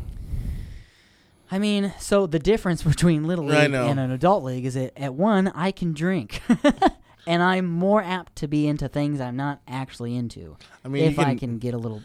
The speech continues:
Speaker 1: drunk.
Speaker 2: you can drink at both if you're a piece of shit.
Speaker 1: <laughs> That's it.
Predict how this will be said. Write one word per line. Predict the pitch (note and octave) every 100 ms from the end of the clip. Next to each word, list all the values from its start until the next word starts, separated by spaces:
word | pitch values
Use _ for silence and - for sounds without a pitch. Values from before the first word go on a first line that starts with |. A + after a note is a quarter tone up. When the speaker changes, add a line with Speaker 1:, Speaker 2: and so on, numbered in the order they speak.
| -
Speaker 1:
drunk. | A2 C#2+ -
Speaker 2:
you | C3
can | C#3+ B2
drink | A#2 C#3 C3+
at | F#2+ G2
both | C3+ C#3
if | G#2
you're | G#2+
a |
piece | G2+ - B2+
of | G2
shit. | - - - C#3 B3+
Speaker 1:
<laughs> |
That's | - B3 B3+ B3+ A#3+ A3+ E3 C#3 - C3+
it. | E3+